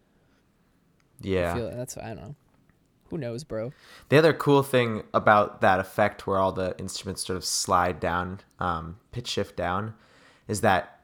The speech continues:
Speaker 1: if they all kind of come in and then just stop and that didn't happen, then all of a sudden the textures just completely disappear and it's just mandolin and piano. So having that slide down sort of, like,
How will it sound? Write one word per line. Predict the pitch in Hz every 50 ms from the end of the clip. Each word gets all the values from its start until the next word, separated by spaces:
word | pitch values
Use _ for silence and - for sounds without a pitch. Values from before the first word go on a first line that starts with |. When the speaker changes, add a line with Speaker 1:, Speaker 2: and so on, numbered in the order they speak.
| _ _
Speaker 1:
if | 113 113 -
they | 110 110
all | 110 113 120 120
kind | - - 127 110 107
of | 98 -
come | - 127 117 107 107
in | 104 104 101 101
and | - - 98 98
then | 98
just | 90 - 90 -
stop | - - 95 90 101 - - -
and | 95
that | 90 85 -
didn't | 95 98 117 127
happen, | 139 143 151 151 - 180 175 165 165 - _ _ _ _ _ _ _ _
then | - 123 127
all | 131 131
of | 127
a | -
sudden | 135 120 104
the | 110
textures | - - 123 110 - - 107 98 92
just | - 98 - -
completely | - 107 98 - - 107 - 95 95
disappear | 90 101 98 - - - - - 127 117 101 92 90 90 87
and | - 95 92 92
it's | 90 -
just | - 90 - -
mandolin | 95 95 90 90 85 90 90 95 90 90
and | 87 85
piano. | - - 101 95 90 82 76 65 - - _ _ _ _ _ _ _ _ _ _ _ _
So | - - 113 101 98 92 90 95 85 -
having | - 120 120 120 120 110
that | 95 - -
slide | - - 117 104 101 98 95 95
down | 101 98 98 101 98
sort | - - 95
of, | 101 90 80 -
like, | 92 87 85 80 - - -